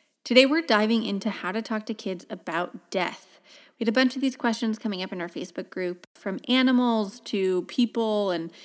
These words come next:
how to navigate this conversation, what's appropriate at different ages and stages.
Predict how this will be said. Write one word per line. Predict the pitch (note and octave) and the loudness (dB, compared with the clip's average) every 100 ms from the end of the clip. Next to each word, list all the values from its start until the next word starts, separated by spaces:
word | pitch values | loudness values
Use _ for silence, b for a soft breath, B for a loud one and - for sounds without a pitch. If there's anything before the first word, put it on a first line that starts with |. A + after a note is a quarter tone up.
| B B | B B
how | - C#4 | 0 4
to | |
navigate | B3 G3 G#3 G3+ G3+ | 6 4 0 -2 -4
this | G3 - | -6 -8
conversation, | G3 F3+ F#3 - F3+ - F3+ F3 E3+ | -8 -6 -6 -4 -6 -4 -6 -6 -2
what's | A#3 C4 | -2 -2
appropriate | C4 G#3 G3 G3 F3+ | -2 -2 -2 -2 -2
at | - | -4
different | F3 F3+ | -6 -6
ages | - F#3+ F#3 F3 | -4 -4 -6 -8
and | F3 | -10
stages. | - F3+ E3+ E3 D#3+ D#3 - | -8 -6 -4 -4 -4 -4 -10